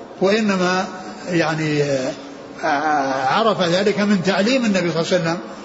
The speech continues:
وإخبار النبي صلى الله عليه وسلم له بذلك، أو أنه عرفه من بعض الصحابة الذين يعني،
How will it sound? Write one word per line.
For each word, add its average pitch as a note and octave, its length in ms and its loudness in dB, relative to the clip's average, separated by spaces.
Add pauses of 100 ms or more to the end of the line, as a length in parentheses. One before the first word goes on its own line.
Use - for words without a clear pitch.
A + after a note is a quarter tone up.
(120)
وإخبار F#3 480 4
النبي G3+ 300 2
صلى F3+ 140 0
الله F3+ 120 0
عليه F3+ 100 2
وسلم E3+ 80 0
له E3+ 200 0
بذلك، D#3 420 0 (760)
أو B3+ 160 2
أنه A3 300 2
عرفه G3+ 520 4
من G#3 200 2
بعض F#3+ 240 2
الصحابة F3+ 800 2 (680)
الذين E3+ 420 0 (340)
يعني، D#3 460 2